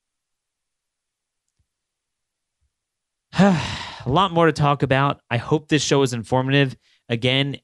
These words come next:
you guys are awesome. Those of you who give me ideas, I can't do this alone, and I've learned a lot from you as well. So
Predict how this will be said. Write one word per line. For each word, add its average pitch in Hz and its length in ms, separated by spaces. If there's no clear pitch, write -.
you 127 180
guys 147 300
are 110 200
awesome. 131 480
Those 120 220
of 110 80
you 113 100
who 107 80
give 117 180
me 117 120
ideas, 107 720
I 98 80
can't 123 340
do 123 140
this 113 160
alone, 110 260
and 117 100
I've 95 140
learned 117 220
a 107 60
lot 104 240
from 104 120
you 104 140
as 92 100
well. 113 180
So 95 220